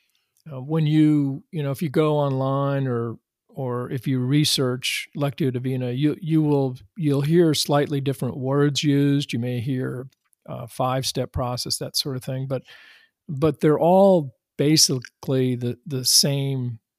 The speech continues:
thing. And so what Ken has done is he's broken it down into four steps. The first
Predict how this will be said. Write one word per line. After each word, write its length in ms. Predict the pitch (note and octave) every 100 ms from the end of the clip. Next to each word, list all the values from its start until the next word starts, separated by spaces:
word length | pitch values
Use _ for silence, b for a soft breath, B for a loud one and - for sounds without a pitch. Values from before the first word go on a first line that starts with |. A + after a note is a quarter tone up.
| _
thing. 500 | C#3 C3 C3 B2+ D#3+ -
And 220 | D#3 C#3+
so 320 | - D#3 C#3+
what 280 | C#3 C#3 -
Ken 280 | - A3+ B3+
has 220 | D#3 -
done 600 | C#3+ C3 C3+ C3 B2+ D#3+ _
is 260 | C#3+ C3+ B2
he's 240 | F3+ F3+
broken 380 | - D3+ C#3+ C#3
it 120 | C3
down 260 | C#3 C#3 C#3
into 240 | C3 B2
four 360 | - - C3 C3
steps. 520 | - C3 B2+ - -
The 80 | -
first 540 | - E3+ E3 - -